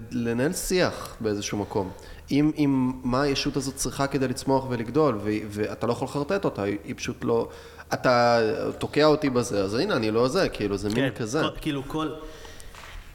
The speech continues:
Speaker 2: לכל כ-, כ-, פרמטר הכי קטן יש תפקיד הכי חשוב. מספיק שהליך אחד ב-, בשרשרת לא היה כמו שצריך, וכל השרשרת מתפוצצת. זה כמו, אני אוהב להסביר את זה, זה אפס או אחד, כמו במדעי המחשב, או, או איך שלא
Speaker 1: מהמם.
Speaker 2: תקרא לזה,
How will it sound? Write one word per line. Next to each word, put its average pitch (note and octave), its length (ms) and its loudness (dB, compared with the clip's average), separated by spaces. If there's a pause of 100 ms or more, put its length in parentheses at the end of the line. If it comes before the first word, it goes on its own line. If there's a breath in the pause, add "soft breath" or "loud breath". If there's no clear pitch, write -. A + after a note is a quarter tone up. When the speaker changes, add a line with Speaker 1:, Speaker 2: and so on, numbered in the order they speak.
(260 loud breath)
Speaker 2:
לכל F3 440 0 (240)
כ-, - 140 -8
כ-, A#2+ 140 -12 (100)
פרמטר C3 580 -4
הכי B2 160 -8
קטן C3 320 -6
יש B2+ 140 -6
תפקיד - 400 -8
הכי G#2+ 200 -8
חשוב. G2 360 -8 (840)
מספיק C#3+ 280 -6
שהליך B2+ 360 -4
אחד B2 220 -6 (140)
ב-, G2+ 240 -4
בשרשרת G#2+ 640 -8
לא A2+ 40 -4
היה A2 180 0
כמו A2+ 180 -8
שצריך, A#2+ 500 -6 (100)
וכל A#2+ 240 -8
השרשרת A2 540 -8
מתפוצצת. G2 560 -10
זה A2 80 -6
כמו, C#3 300 -4 (380 loud breath)
אני C3 100 -2
אוהב C3 100 -2
להסביר B2 320 -4
את A2+ 60 -6
זה, G2+ 60 -8
זה G2+ 180 -6
אפס B2+ 280 -8
או G#2 60 -6
אחד, G#2+ 240 -6 (120)
כמו G#2 160 -6
במדעי G2 460 -8
המחשב, G2+ 460 -8
או, G2 240 -8
או G2 80 -8
איך A#2+ 120 -6
שלא G#2+ 100 -4
Speaker 1:
מהמם. G#2+ 120 -6
Speaker 2:
תקרא A#2 240 -6
לזה, D3 260 -4